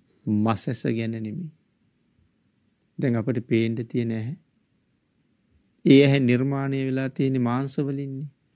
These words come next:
ඒ හින්දා මේකට කියනවා මසැස කියලා.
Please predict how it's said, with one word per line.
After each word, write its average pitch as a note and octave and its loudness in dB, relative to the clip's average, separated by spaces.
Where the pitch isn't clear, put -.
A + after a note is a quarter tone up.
ඒ D#3 10
හින්දා D#3+ 8
මේකට C3+ 2
කියනවා D#3 -2
මසැස A2+ -4
කියලා. - -14